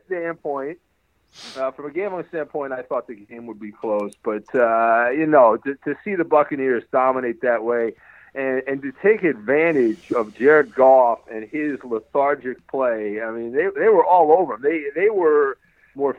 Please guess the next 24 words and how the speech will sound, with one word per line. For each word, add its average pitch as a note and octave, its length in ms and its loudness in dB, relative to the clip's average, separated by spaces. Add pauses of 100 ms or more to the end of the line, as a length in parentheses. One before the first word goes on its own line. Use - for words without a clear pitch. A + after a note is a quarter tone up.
physical, G3 560 0
the, C#3 180 -4
the B2 140 -8
Buccaneers. D#3 600 -2
They C3 100 -6
outcompeted D3+ 800 -2
the C#3 100 0
Rams, C3+ 580 -4
and, A#2 320 -6
uh, A#2 200 -2 (920)
not - 120 -6
that D3 160 -2 (100)
tough. F3+ 360 2
And B2+ 120 -12
the C3 80 -10
Buccaneers D#3+ 720 -6
were C#3+ 260 -8
the, D3+ 120 -6 (100)
the B2+ 120 -8
tougher D3+ 360 -4
team, D3 480 -10 (560)
uh, A#2+ 60 -8
i-, A2+ 360 -6
i-, C3 140 -12